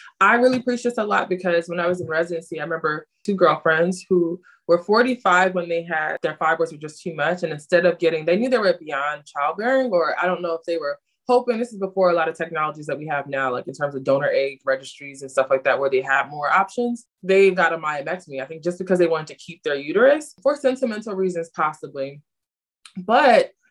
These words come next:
five years later, they returned and had to have a hysterectomy for endometrial cancer. And endometrial cancer is the, the most common gynecological cancer we have. And so it's very common. It has nothing to do with the fibroids,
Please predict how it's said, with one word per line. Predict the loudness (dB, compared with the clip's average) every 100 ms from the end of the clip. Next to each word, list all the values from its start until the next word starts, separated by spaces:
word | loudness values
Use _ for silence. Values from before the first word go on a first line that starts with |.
| _ _ _ _ _ _ -20
five | 0 4 4 2
years | -2 -4 -2
later, | -2 -2 0 0 -2 -4
they | -2 -2
returned | -4 -6 -6 -6 -8
and | -6
had | -8 -6
to |
have | -10 -10
a |
hysterectomy | -14 -6 -6 -6 -10 -16
for | -14
endometrial | -14 -18 -20 -10 -10 -10
cancer. | -18 -20 -20 _ _ _ _
And | 0
endometrial | 0 0 -2 0 -2
cancer | -2 -4 -2
is | -2 0
the, | -2 -2 -4
the | -2 -4
most | 2 2 2 -6
common | -2 0 0 -2
gynecological | -6 -8 -6 -4 -4 -8 -12 -8
cancer | -8 -6 -6
we | -6 -8
have. | -2 0 2 2
And | 2
so | 4 4
it's | 4
very | 4 4 2
common. | -2 -6 -4 -8
It | -4
has | -4
nothing | -4 -4
to | -4
do | -4
with | -6
the | -6 -2
fibroids, | -2 -2 -6 -6 -6